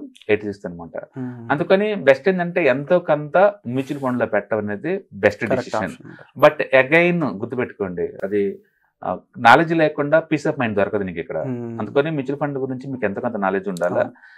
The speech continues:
Speaker 1: And మ్యూచువల్ ఫండ్‌లో పెడితే ఎప్పుడు కావాలంటే అప్పుడు అమ్మేసుకోవచ్చు, స్పాట్‌లో
Speaker 2: Hmm.
Speaker 1: డబ్బు వస్తుంది, నీకు అర్జెంట్ డబ్బులు కావాలా, స్పాట్‌లో అమ్మేసుకోవచ్చు,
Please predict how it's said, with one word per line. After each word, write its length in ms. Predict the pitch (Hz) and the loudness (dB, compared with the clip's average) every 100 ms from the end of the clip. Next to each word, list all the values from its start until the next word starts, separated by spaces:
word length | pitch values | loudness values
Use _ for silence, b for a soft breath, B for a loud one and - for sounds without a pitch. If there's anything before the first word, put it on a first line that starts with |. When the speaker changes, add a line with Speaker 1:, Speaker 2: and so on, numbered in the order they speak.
| b b - | b b -4
Speaker 1:
And 100 | 117 117 | 0 0
మ్యూచువల్ 220 | 143 180 | 0 -2
ఫండ్‌లో 220 | 196 185 175 | 0 0 0
పెడితే 340 | 165 175 165 | -2 -2 -2
ఎప్పుడు 200 | 143 160 | 0 0
కావాలంటే 160 | 160 147 | 0 2
అప్పుడు 160 | 113 | 0
అమ్మేసుకోవచ్చు, 420 | 107 110 - 98 | 0 -4 -4 -4
స్పాట్‌లో 340 | 95 - 107 127 | -4 2 2 4
Speaker 2:
Hmm. 80 | 104 | 0
Speaker 1:
డబ్బు 140 | 87 | -2
వస్తుంది, 320 | 90 - 80 | -4 -4 -4
నీకు 160 | 98 95 | -2 -4
అర్జెంట్ 240 | 92 117 | -4 -6
డబ్బులు 160 | 107 107 | -2 0
కావాలా, 260 | 101 110 | 0 0
స్పాట్‌లో 380 | 120 - - 110 | -2 2 2 2
అమ్మేసుకోవచ్చు, 560 | 95 85 - - - | -2 -4 -8 -8 -8